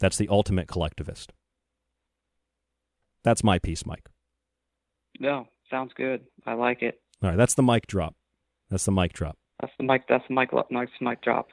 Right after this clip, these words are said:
Speaker 2: Yeah, I just want to announce one thing though to people listening that, uh, next time I come on the show, uh, I'll probably be talking about, um, what's good for your hair, as I have launched a product line of, uh,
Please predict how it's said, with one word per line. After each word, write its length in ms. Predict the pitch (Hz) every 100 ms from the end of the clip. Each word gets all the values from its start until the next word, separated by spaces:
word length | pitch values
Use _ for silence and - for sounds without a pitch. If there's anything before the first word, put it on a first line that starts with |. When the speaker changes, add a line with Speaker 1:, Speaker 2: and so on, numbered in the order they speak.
| _ -
Speaker 2:
Yeah, 240 | 127 123 120 - - -
I 100 | 151
just 120 | -
want 140 | 190 165
to 40 |
announce 260 | 156 151 -
one 200 | 151 147
thing 200 | 156 139
though 120 | 123
to 80 | 120
people 300 | 143 127 123
listening 460 | 135 - 123 117 117
that, 240 | 120 117 -
uh, 160 | 117 117
next 240 | 127 -
time 180 | 143 127
I 40 | 123
come 200 | - 123
on 100 | 117
the 80 | - -
show, 320 | 127 123 123 - - _ _ -
uh, 40 |
I'll 280 | 117 113 117
probably 400 | - 156 156 135
be 60 | -
talking 420 | 139 135 135 123
about, 440 | 113 123 120 120 - -
um, 380 | 123 117 113 117 _ _ _ _ _ _ -
what's 300 | - 127 139 -
good 180 | 147 147 -
for 380 | 139 131 131 123
your 420 | 117 117 127 117
hair, 720 | 110 - - 160 143 120 127 - _ _ _ 143
as 220 | 131 127 -
I 160 | 127 131
have 220 | 139 123
launched 480 | 127 139 156 - -
a 120 | 120
product 420 | - 139 139 131
line 340 | 123 120 117 113
of, 200 | 113 110
uh, 240 | 110 107